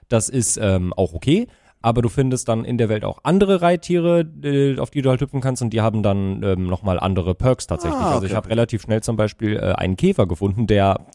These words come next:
Speaker 1: ultra O P war. Also alle aus meinem Team wollten diesen Käfer da noch dahinterher haben, weil der kann erstmal, äh, länger gleiten, wie sich das gehört, und der kann halt einfach über Strukturen drüber klettern. Also du läufst einfach auf eine Mauer drauf zu und dann klettert der die Mauer halt einfach
Speaker 2: Kannst
Speaker 1: hoch.
Speaker 2: du mit deinem Charakter selbst kämpfen?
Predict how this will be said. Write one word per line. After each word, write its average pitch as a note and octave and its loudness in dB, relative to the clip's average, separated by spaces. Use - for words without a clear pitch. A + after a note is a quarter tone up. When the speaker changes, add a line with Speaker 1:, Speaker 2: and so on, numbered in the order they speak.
Speaker 1:
ultra F3 4
O G2+ 0
P B2 0
war. F2+ 2
Also G2+ -2
alle D#3+ 4
aus - -4
meinem A#2+ 2
Team A#2+ 0
wollten A#2+ 2
diesen G#2+ -2
Käfer C#3 0
da F2+ 0
noch E2+ -2
dahinterher E2+ -2
haben, F#2 0
weil A2 2
der A2 -2
kann A2+ 0
erstmal, G2 0
äh, - -14
länger G2 2
gleiten, G2 2
wie B2+ 2
sich G#2+ -2
das - -2
gehört, A2+ 2
und B2 0
der A#2+ 4
kann A#2+ 0
halt B2 0
einfach A#2+ -2
über B2 0
Strukturen A#2+ -2
drüber A#2 2
klettern. D2+ -4
Also A2 2
du G#2 2
läufst B2 4
einfach A#2+ 2
auf A2+ 0
eine A#2+ 2
Mauer A#2+ 4
drauf G#2+ -4
zu C#3 0
und A#2+ 2
dann A#2 2
klettert A#2+ 0
der A2+ 0
die G#2+ 0
Mauer G#2+ 4
halt E2 0
einfach D#2+ -4
Speaker 2:
Kannst E3 0
Speaker 1:
hoch. - -2
Speaker 2:
du A#3 -2
mit G3 -2
deinem C#3+ -2
Charakter A#2 -8
selbst - -8
kämpfen? F3 -4